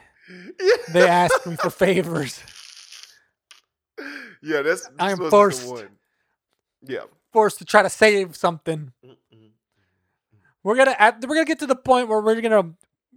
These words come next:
Speaker 2: we're gonna run out of Cole because Cole's gonna be spent all of his energy trying to save all these, these
Speaker 1: Yo,
Speaker 2: nonsense.
Speaker 1: you know, to be fair, I mean, it, I think people got, they got, like,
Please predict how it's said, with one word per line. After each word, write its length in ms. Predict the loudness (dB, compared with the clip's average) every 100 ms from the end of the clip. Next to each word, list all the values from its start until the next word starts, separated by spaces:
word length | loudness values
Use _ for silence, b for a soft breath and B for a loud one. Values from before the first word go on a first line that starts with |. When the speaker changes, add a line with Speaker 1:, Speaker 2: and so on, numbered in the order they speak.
| -16
Speaker 2:
we're 80 | -12
gonna 220 | -8 -8 -10 _
run 380 | -14 -4 0 2
out 200 | 2 0
of 120 | 0 0
Cole 360 | 2 2 -2
because 280 | -6 -8 -8
Cole's 320 | -2 0 0
gonna 200 | -2 -8
be 220 | -6 -10 -14 _ _
spent 360 | -2 -2 -2 0
all 180 | 0 0
of 60 |
his 120 | -4
energy 280 | -6 -6 -8
trying 200 | -4 -2
to 40 | -2
save 260 | -4 -4 -2
all 140 | -4
these, 220 | -6 -12 _ _ _ -18
these 160 | -16
Speaker 1:
Yo, 60 | -2
Speaker 2:
nonsense. 360 | 0 2 0 -4
Speaker 1:
you 60 |
know, 380 | -2 -2 -2 -8 -10
to 100 | -10
be 120 | -10
fair, 520 | -4 -2 0 -4 -4
I 60 | -6
mean, 400 | -6 -14 -18 _ _ _ _ _ _ _ _ _ _ _ _ _
it, 280 | -6 -6 -10 _ _ -6
I 60 |
think 180 | -6 -6
people 220 | -12 -10
got, 420 | -6 -6 -6 _ -14
they 100 | -6
got, 180 | -6 -6
like, 200 | -10